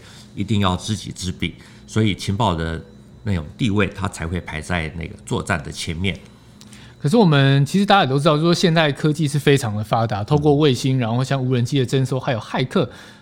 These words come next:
Speaker 2: 大数据等等哦。传统的间谍，像是，好，我们讲川岛芳子或是其他电影里面的那些角色，老谭觉得还会存在吗？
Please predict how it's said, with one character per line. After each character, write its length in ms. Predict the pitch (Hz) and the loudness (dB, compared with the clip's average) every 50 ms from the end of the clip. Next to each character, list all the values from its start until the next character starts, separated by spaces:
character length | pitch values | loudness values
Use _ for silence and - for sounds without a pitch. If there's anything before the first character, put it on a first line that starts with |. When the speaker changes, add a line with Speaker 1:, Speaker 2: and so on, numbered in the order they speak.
| - - _ _ _ _ - | -20 -20 _ _ _ _ 0
Speaker 2:
大 120 | 156 175 | 0 2
数 200 | 156 - 175 156 | 2 2 0 0
据 120 | - 170 | 0 0
等 160 | 156 135 123 120 | 2 2 2 2
等 120 | 127 123 98 98 | 2 0 -2 -2
哦。 120 | 92 90 87 | -6 -6 -4
传 160 | - 156 185 | 0 4 4
统 140 | 208 226 175 | 6 6 4
的 80 | 135 127 | 4 4
间 180 | 135 196 160 | 4 4 2
谍， 220 | 123 120 110 107 110 | 2 2 0 0 0
像 200 | - 170 151 147 | 0 0 0 0
是， 440 | 135 - 147 135 131 123 117 110 107 | 0 0 0 0 2 2 0 0 -2
好， 140 | - - 113 | -4 -4 -2
我 60 | 107 | -2
们 120 | 101 107 113 | 0 0 0
讲 160 | 117 107 101 | -2 -2 -2
川 160 | - - 156 | 0 0 2
岛 80 | 147 110 | 2 2
芳 160 | 107 127 131 | 2 2 0
子 120 | 113 107 | 0 0
或 120 | 101 117 131 | 0 0 0
是 140 | 131 131 123 | 0 0 -2
其 140 | - - | -2 -2
他 100 | 113 117 | -2 -2
电 180 | 123 - 147 120 | 0 0 0 0
影 80 | 113 113 | 2 2
里 100 | 107 92 | 0 0
面 140 | 107 110 | 0 -2
的 80 | 104 110 | 0 0
那 60 | 113 | 0
些 80 | 113 113 | 0 0
角 160 | 113 113 101 | -2 -4 -8
色， 180 | - - 98 - - - - - - | -8 -10 -10 -10 -12 -20 -20 -4 0
老 100 | 156 139 | 2 2
谭 160 | 127 147 160 | 4 4 2
觉 100 | 151 165 | 4 4
得 80 | 165 156 | 2 2
还 80 | 123 120 | 2 2
会 120 | 120 127 | 0 0
存 240 | 120 - 110 92 95 | 0 -2 -4 -6 -6
在 180 | - 101 92 | -6 -8 -8
吗？ 160 | 107 110 - | -10 -14 -16